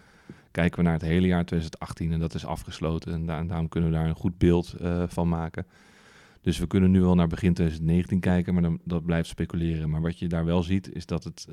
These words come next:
dat het, eh, dat de groei, eh, afvlakt. Eh, betekent niet dat de, dat er een daling aankomt, maar die, eh, die, eh, die s-, eh, zeg maar, die hoge cijfers van het afgelopen jaar, ja, die gaan waarschijnlijk niet meer, eh, niet meer gehaald worden. Maar goed, als jij een huis hebt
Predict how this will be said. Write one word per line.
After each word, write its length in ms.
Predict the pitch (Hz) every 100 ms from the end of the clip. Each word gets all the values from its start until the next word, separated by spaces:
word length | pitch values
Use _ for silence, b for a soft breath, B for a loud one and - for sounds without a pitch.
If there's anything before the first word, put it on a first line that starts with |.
| 73
dat 300 | 78 85 -
het, 240 | 80 -
eh, 60 | 85 80
dat 160 | 82
de 60 | -
groei, 320 | - 90 87
eh, 280 | - 87 87 85
afvlakt. 560 | 104 - 71 - - -
Eh, 120 | - 82
betekent 380 | 82 85 82 95
niet 140 | 80
dat 160 | 85 -
de, 140 | 85 - b b b b -
dat 140 | 85
er 60 | 80
een 100 | 78
daling 400 | 78 92 98 101
aankomt, 440 | 98 104 117 -
maar 400 | 90 80 80 80 -
die, 360 | 82 85 85 85
eh, 60 | 85
die, 360 | 90 85 87 -
eh, 160 | 90
die 240 | 80 78 78
s-, 220 | - -
eh, 100 | 71 64
zeg 140 | -
maar, 100 | 76
die 160 | 73 78
hoge 300 | 80 90 95
cijfers 440 | - 95 107 117
van 180 | - 87
het 120 | 87
afgelopen 400 | 95 - 92 95
jaar, 320 | 87 87 110 - b b b b b
ja, 180 | - 73
die 120 | 82
gaan 120 | 85
waarschijnlijk 420 | 87 - 85 87
niet 180 | 87 87
meer, 320 | 90 85 82
eh, 60 | 85
niet 180 | 87 90
meer 140 | 87
gehaald 300 | 85 80 90
worden. 220 | 85 80
Maar 100 | 80
goed, 220 | 82 95 87
als 100 | 82
jij 140 | 82
een 80 | 80
huis 280 | 82 92 85
hebt 280 | 80 -